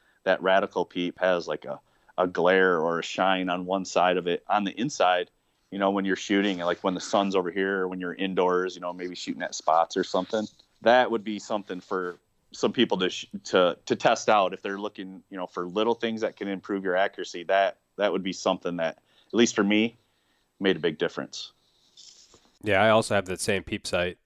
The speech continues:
Speaker 2: And one thing I don't think you touched on is since it tapers from each side toward the center, if your string is ends up being twisted an eighth or,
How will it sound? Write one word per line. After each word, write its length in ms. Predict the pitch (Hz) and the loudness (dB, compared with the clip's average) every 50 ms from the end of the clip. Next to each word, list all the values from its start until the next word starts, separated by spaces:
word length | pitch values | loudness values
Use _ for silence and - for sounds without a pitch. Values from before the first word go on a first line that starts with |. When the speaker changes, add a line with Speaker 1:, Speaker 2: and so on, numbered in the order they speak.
| _ - | _ -10
Speaker 2:
And 140 | 104 101 - _ | -10 -10 -10 _
one 180 | - 107 117 117 | -4 -2 -2 0
thing 120 | 117 104 | 0 0
I 80 | 98 101 | 0 0
don't 200 | 98 104 104 - | -2 -4 -6 -8
think 140 | - 110 92 | -8 -10 -10
you 80 | 90 | -12
touched 320 | 85 - 113 107 - - - | -4 -2 -2 -2 -2 -2 -2
on 160 | 101 95 92 | -2 -2 -2
is 240 | 90 87 82 - - _ _ _ _ _ _ _ _ _ _ _ _ _ _ _ _ - | -4 -8 -10 -14 -18 _ _ _ _ _ _ _ _ _ _ _ _ _ _ _ _ -6
since 260 | - - 127 120 - | 2 4 4 4 4
it 160 | 101 - _ | -2 -8 _
tapers 680 | - - 123 127 - - 117 104 104 95 - - - - - _ _ _ _ _ _ _ _ _ _ _ _ _ _ _ | 0 2 2 2 4 2 0 0 0 -2 -6 -8 -10 -10 -14 _ _ _ _ _ _ _ _ _ _ _ _ _ _ _
from 200 | - - 113 110 107 | -4 -4 -4 -2 -2
each 220 | 117 110 - - | -4 -4 -4 -2
side 360 | - 113 104 107 113 117 117 | 0 2 2 4 2 2 0
toward 220 | - - 113 110 101 | -4 -4 -4 -4 -4
the 80 | 98 | -4
center, 460 | - - 110 107 113 123 135 131 - _ _ _ _ _ _ _ _ _ _ _ _ _ _ _ _ | -4 -2 -2 -2 -2 -2 -4 -8 -12 _ _ _ _ _ _ _ _ _ _ _ _ _ _ _ _
if 200 | - 98 - - | -8 -8 -4 0
your 200 | 120 120 120 113 | 2 2 2 2
string 640 | - - - - 127 120 123 127 120 110 107 104 90 | 0 -4 -6 -2 0 2 2 2 2 0 -4 -8 -10
is 600 | - - 104 101 101 95 95 92 - - - - - _ _ _ _ _ _ _ _ _ _ _ _ - | -8 -4 -2 0 0 0 -2 -4 -6 -6 -8 -10 -14 _ _ _ _ _ _ _ _ _ _ _ _ -2
ends 160 | 117 113 101 104 | -2 0 0 -2
up 100 | 98 - | -4 -2
being 200 | 113 107 101 - | -4 -6 -6 -6
twisted 440 | - - 113 107 - - 101 90 | 0 0 0 0 0 -4 -4 -4
an 120 | 92 95 92 | -4 -6 -2
eighth 420 | 98 98 98 98 - - - - - - | 0 2 2 2 0 -4 -14 -16 -10 -8
or, 180 | 95 95 90 | -6 -6 -8